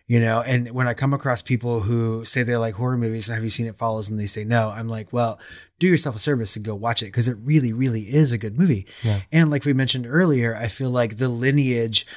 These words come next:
Speaker 1: of not just prestige horror that came after this, but horror itself, right? Over the last ten years, owes a huge debt of gratitude to this particular movie. I feel like this ushered in a whole, like,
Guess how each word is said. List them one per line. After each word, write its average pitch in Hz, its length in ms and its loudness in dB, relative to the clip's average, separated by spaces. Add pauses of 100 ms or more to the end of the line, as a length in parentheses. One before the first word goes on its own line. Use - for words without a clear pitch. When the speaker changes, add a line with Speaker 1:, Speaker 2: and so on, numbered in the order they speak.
(260)
Speaker 1:
of 120 440 2 (460)
not 147 220 2
just 135 200 -4
prestige 135 540 0
horror 170 320 2
that 175 160 -4
came 185 220 2
after 180 280 2
this, 185 340 2
but 123 200 0
horror 135 320 2
itself, - 800 -4 (400)
right? 123 280 4
Over 127 180 0
the 120 100 0
last 113 320 0
ten 117 240 2
years, 123 480 2
owes 131 180 2
a 123 40 -4
huge 156 460 4 (200)
debt 127 200 2
of 113 100 -2
gratitude 110 680 -2 (360)
to 143 100 4
this 120 200 4
particular 107 520 -4
movie. 101 440 -8 (280)
I 120 80 0
feel 131 160 2
like 123 140 2
this - 200 -2
ushered 120 380 -2
in 117 200 -2
a 113 80 -8
whole, 127 960 -2 (380)
like, 117 460 0